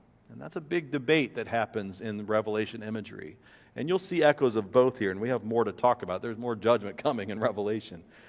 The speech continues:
so we'll have time to pour into this. But notice a couple different images. It's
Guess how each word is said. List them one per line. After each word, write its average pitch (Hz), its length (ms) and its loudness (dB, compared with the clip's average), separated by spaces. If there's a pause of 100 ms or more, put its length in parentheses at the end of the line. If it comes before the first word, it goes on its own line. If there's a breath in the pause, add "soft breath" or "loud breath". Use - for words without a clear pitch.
(180 soft breath)
so - 140 -4
we'll 113 160 2
have 113 180 2
time 117 360 0
to 92 60 -6
pour 117 280 0
into 110 100 -2
this. 85 220 -8
But 123 160 -2
notice 151 380 2
a - 20 -18 (100)
couple 135 240 4
different 120 280 -2
images. 92 440 -6
It's - 240 -10